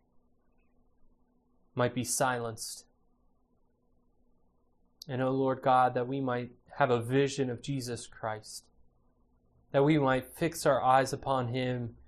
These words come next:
and follow after him in all our ways. O Lord God,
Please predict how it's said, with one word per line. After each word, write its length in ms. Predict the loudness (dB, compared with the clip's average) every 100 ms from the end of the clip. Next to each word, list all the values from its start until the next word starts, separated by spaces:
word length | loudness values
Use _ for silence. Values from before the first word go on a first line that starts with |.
| -20 -16 -8
and 120 | -2
follow 380 | 6 8 8 8
after 340 | 4 2 -4
him 360 | -8 -8 -8 -12 -16 -20 -20 _ -20 _ -20 _ _ -4
in 120 | 2
all 200 | 4 4
our 160 | 4 2
ways. 520 | -4 -10 -18 -20 -20 _ _ _ _ _ _ _ _ _ _ _ _ _ _ _ _ _ -2
O 100 | 2
Lord 280 | 2 2 2
God, 380 | 2 2 -2